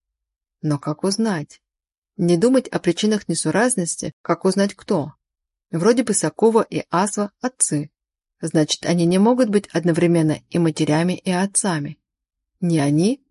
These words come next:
Но откуда он знает? Может быть, всё в их воле. Сегодня матери,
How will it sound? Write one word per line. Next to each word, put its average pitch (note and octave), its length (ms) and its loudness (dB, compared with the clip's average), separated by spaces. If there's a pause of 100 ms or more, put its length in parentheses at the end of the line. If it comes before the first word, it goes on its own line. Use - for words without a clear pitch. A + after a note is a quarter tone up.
(300)
Но F3+ 140 2
откуда A3 360 2
он F3 260 -2
знает? G3 480 0
Может F#3 260 0
быть, F#3+ 240 -4 (120)
всё - 240 2
в F3+ 100 2
их F#3 120 -4
воле. G3+ 420 0 (200)
Сегодня E3 480 2
матери, E3+ 500 0